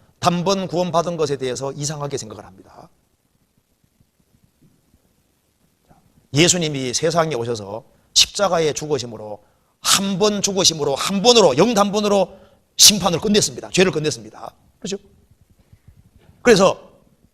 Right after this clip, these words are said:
예수님이 한 번으로 모든 것을 완성하셨기 때문에 한 사람이 구원받을 때 주님이 완성하신 것을 받아들여서 구원받는 거니까 유다서 일 장에 말한 대로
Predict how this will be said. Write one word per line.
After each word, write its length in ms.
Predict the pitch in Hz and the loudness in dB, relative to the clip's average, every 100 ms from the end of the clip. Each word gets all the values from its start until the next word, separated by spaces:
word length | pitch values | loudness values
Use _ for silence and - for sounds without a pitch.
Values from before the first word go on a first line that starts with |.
| _ _ _ _ _ | _ _ _ _ _
예수님이 520 | 143 226 240 214 185 147 | 6 6 8 6 4 4
한 280 | - 220 | 4 2
번으로 320 | 214 269 262 220 | 6 8 10 8
모든 300 | 170 214 214 | 6 4 4
것을 200 | 180 165 | 4 4
완성하셨기 680 | 135 226 240 196 226 208 | 6 6 8 8 6 4
때문에 500 | 202 196 214 139 - - _ _ _ _ _ _ _ _ _ _ _ _ _ _ _ | 4 4 4 2 -4 -20 _ _ _ _ _ _ _ _ _ _ _ _ _ _ _
한 220 | - 240 | 0 2
사람이 400 | 240 254 247 220 | 8 8 8 6
구원받을 500 | 196 196 247 208 202 | 2 4 6 6 4
때 260 | 175 139 131 - - | 2 2 0 -4 -4
주님이 400 | - 254 247 214 | 2 6 8 8
완성하신 680 | 156 135 226 226 226 208 226 | 6 8 6 6 8 6 6
것을 360 | 214 190 220 - - _ | 4 2 2 0 -12 _
받아들여서 560 | - 247 262 226 214 208 | 6 10 10 8 6 4
구원받는 420 | 165 180 175 190 | 2 4 4 4
거니까 480 | 175 143 110 117 - _ _ 165 | -2 -2 -6 -6 -8 _ _ 0
유다서 240 | 185 175 | 4 4
일 60 | 160 | 2
장에 180 | 180 | 0
말한 200 | 151 143 | 2 0
대로 240 | 131 120 | -2 -6